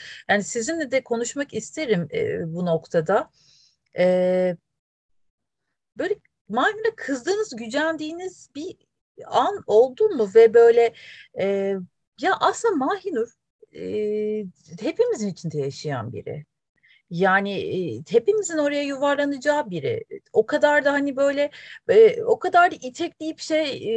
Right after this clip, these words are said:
e, onu dı-, dışlayalım istemiyorum Mahinur'u. E,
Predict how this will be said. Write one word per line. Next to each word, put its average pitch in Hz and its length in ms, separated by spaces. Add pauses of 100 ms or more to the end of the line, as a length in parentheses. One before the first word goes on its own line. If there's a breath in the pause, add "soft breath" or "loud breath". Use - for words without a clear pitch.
(140)
e, - 60
onu 269 240 (200)
dı-, 185 200
dışlayalım 285 520
istemiyorum 220 840
Mahinur'u. 165 720 (440 loud breath)
E, 180 580